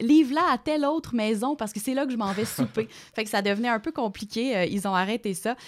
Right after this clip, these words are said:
Speaker 1: Mais je plaide moi-même coupable. J'ai, j'ai demandé jeudi dernier à ce que ma pizza soit livrée chez moi alors que je l'ai payée chez Sonia où je me trouvais à ce moment-là. Euh, mais c'est parfait parce que, euh, ma pizza m'attendait sagement sur ma table de
Speaker 2: Ouais.
Speaker 1: cuisine et la pâte de Nicole avait eu le temps de lever juste à point à mon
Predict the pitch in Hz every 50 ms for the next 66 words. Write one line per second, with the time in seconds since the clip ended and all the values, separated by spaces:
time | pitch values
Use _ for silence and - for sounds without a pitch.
0 | - - - 196 208 196 214 208 202 - 220 214 226 233 202 202 185 180 190 208
1 | 214 208 214 233 247 226 - - 214 208 - 185 190 208 220 208 190 180 180 180
2 | 170 180 175 170 151 185 185 214 226 208 214 208 202 180 175 175 208 214 196 190
3 | 180 165 175 170 185 170 160 170 175 190 196 196 190 - 165 165 165 160 165 -
4 | 165 160 185 196 196 - 180 170 175 165 170 196 202 - - - 247 226 208 190
5 | 175 180 208 - - 180 170 175 170 - 185 170 175 170 170 185 - 185 170 165
6 | 170 190 202 - - - 233 226 208 - 208 180 175 170 165 170 - - - -
7 | - - 208 208 185 190 175 370 - - 180 185 202 208 - - 240 - - 247
8 | 247 269 233 220 220 180 175 175 170 175 208 - - - - - 226 - - 180
9 | 196 208 208 202 202 240 233 - 185 180 - - 208 - 240 208 - - 214 208
10 | - - 185 175 180 180 175 - 170 160 180 214 220 214 180 170 - 165 160 170
11 | 180 170 - 208 190 185 160 175 175 180 196 - - 180 165 165 160 160 185 185
12 | 185 170 160 135 135 175 170 156 175 185 202 202 180 165 156 160 - 185 185 190
13 | 185 190 170 160 156 156 156 156 - 180 175 165 156 151 147 151 147 - 170 175
14 | 165 151 147 147 143 139 170 175 - - 175 160 196 208 208 - - 165 160 -
15 | 160 147 147 147 147 147 143